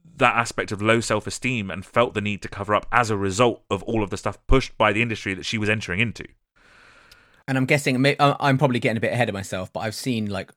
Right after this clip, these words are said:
Speaker 2: photos of how she dresses later in her career, and I think she, is she going the opposite way of,
Speaker 1: Oh,
Speaker 2: "I'm
Speaker 1: she
Speaker 2: now owning-,
Speaker 1: reclaims
Speaker 2: I'm now
Speaker 1: that.
Speaker 2: owning this."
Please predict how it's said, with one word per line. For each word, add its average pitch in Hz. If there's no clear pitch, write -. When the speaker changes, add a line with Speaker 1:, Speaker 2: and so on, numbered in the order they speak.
Speaker 2:
photos 104
of 92
how 98
she 92
dresses 95
later 101
in 87
her 80
career, -
and 87
I 87
think -
she, 110
is 104
she 113
going 110
the 107
opposite -
way 95
of, 85
Speaker 1:
Oh, 131
Speaker 2:
"I'm 110
Speaker 1:
she 98
Speaker 2:
now 120
owning-, 110
Speaker 1:
reclaims 120
Speaker 2:
I'm 120
now 98
Speaker 1:
that. -
Speaker 2:
owning 110
this." 90